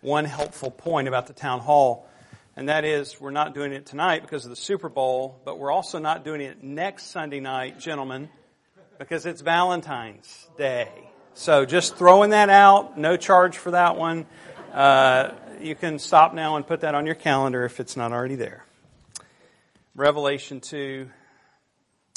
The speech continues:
beginning in verse one. This is God's word. "To the angel of the church in Ephesus write,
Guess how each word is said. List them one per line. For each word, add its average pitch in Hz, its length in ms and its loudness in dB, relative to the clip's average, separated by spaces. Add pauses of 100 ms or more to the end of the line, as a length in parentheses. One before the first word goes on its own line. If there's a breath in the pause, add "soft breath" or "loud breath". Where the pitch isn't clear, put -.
(120)
beginning 131 400 -10
in 123 160 -12
verse 120 320 -14
one. 117 420 -12 (2250 loud breath)
This 151 180 0
is 156 180 0
God's 143 340 8
word. 131 420 2 (1300 soft breath)
"To 208 100 8
the 185 140 4
angel 220 500 8
of 175 140 6
the 170 80 2
church 196 400 6
in 165 160 -2
Ephesus 160 580 2
write, 139 500 2